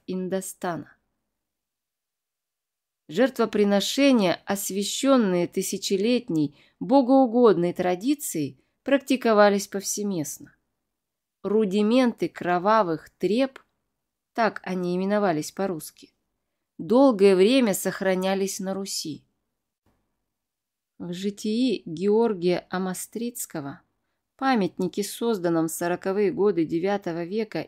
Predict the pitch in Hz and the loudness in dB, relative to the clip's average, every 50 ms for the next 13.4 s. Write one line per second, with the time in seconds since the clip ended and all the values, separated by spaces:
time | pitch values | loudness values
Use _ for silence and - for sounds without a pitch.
0 | _ - 208 202 - 226 220 - - 247 240 240 233 - 240 233 208 202 247 247 | _ -14 -12 -10 -8 -10 -8 -8 -6 -6 -6 -6 -6 -6 -6 -6 -4 -2 -2 -4
1 | 226 220 - 165 - - - - - 175 - _ - 190 - - - _ - 226 | -4 -4 -6 -10 -10 -10 -10 -8 -8 -8 -8 _ -12 -14 -14 -14 -12 _ -4 -2
2 | 214 196 190 170 170 185 196 220 226 214 190 165 156 - - 185 175 180 190 196 | 0 0 0 -2 -2 -2 -2 -2 -4 -4 -4 -6 -6 -6 -8 -6 -4 -4 -4 -4
3 | 202 214 220 208 180 165 160 _ _ - 175 - - - - - 208 240 254 233 | -4 -6 -6 -6 -6 -8 -8 _ _ -16 -14 -14 -14 -14 -10 -8 -6 -4 -4 -2
4 | 220 185 165 156 - - - - - _ _ _ _ _ _ _ _ _ _ _ | -2 -4 -6 -6 -10 -14 -16 -16 -16 _ _ _ _ _ _ _ _ _ _ _
5 | _ _ - 202 233 233 247 254 294 302 294 - - 254 233 - - - 233 262 | _ _ -4 -2 0 2 2 4 4 4 2 0 -2 -2 -2 -2 -2 -2 0 0
6 | 254 - - - - - 226 226 226 226 214 233 233 226 - - 240 - - - | 0 -2 -4 -8 -8 -4 -2 -2 -2 -2 -2 -2 -4 -4 -4 -8 -12 -12 -12 -10
7 | - 233 233 214 226 226 226 190 - - - - - - - _ _ _ _ _ | -8 -8 -6 -6 -4 -2 -2 -2 -4 -6 -12 -16 -16 -16 -16 _ _ _ _ _
8 | _ _ _ _ _ - 151 151 170 170 160 202 254 277 269 - - - _ _ | _ _ _ _ _ -10 -6 -2 -2 -2 0 0 0 0 0 -2 -10 -18 _ _
9 | _ _ - 175 170 170 160 151 160 196 233 262 277 262 - _ _ _ - 226 | _ _ -6 -4 -2 -2 -2 -2 -2 0 0 0 0 0 -4 _ _ _ -4 -4
10 | 208 185 190 175 202 233 254 262 262 254 - _ _ _ _ _ _ - - 208 | -4 -4 -2 -2 0 2 2 2 0 -2 -4 _ _ _ _ _ _ -4 0 2
11 | 247 254 254 247 233 233 - - 285 285 277 262 233 - - - - - 208 240 | 4 6 6 4 2 0 0 2 4 6 6 6 4 0 -8 -10 -6 -2 -2 0
12 | 262 254 247 - - - - 185 185 180 175 - 196 190 196 240 277 285 240 214 | 0 -2 -4 -6 -8 -6 -4 -2 -2 -2 -2 -2 -2 -2 0 0 0 0 0 -2
13 | - - - 165 160 151 147 - | -4 -4 -4 -2 -2 -2 -2 -4